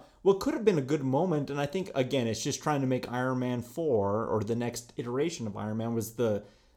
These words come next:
the passing of the torch of these, uh, Tony Stark glasses to Peter, which essentially are just the most powerful glasses known to man, because they're just running every Stark satellite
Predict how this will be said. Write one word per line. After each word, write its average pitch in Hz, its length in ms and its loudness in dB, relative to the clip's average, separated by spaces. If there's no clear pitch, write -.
the 101 380 0
passing 135 320 -2
of 120 80 2
the 113 60 -2
torch 131 400 0
of 104 100 -2
these, 107 380 -4
uh, 98 220 0
Tony 120 240 -4
Stark 110 340 -2
glasses 110 440 -4
to - 120 -12
Peter, 107 380 -4
which 98 380 -6
essentially 156 680 2
are 123 120 6
just 117 480 -2
the 127 180 -2
most 139 260 2
powerful 135 380 4
glasses 113 500 0
known 110 220 -2
to 110 80 -6
man, 110 200 -2
because 104 320 -2
they're 104 140 -2
just 104 240 -4
running 110 280 0
every 107 180 -2
Stark 107 340 -4
satellite 110 480 -4